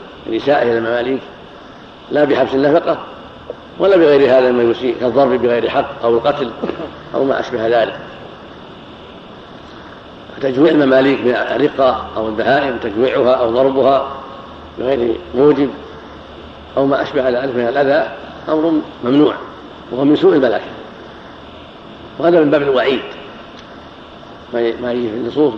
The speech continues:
"لا يدخل الجنة من فعل كذا"، "حرم الله الجنة على من فعل كذا"،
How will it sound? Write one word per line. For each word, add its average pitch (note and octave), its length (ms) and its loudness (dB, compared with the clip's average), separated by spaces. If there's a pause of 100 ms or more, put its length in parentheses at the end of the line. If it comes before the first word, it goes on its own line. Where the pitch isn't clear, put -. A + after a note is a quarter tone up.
(120)
"لا B2 100 0
يدخل B2+ 140 -2
الجنة C3 240 -2
من B2 140 -2
فعل A2+ 260 0
كذا"، C#3+ 360 0 (1500)
"حرم B2+ 160 0
الله C3 240 0
الجنة B2+ 280 -2
على B2+ 140 0
من B2 140 -2
فعل A#2 260 0
كذا"، D3 340 4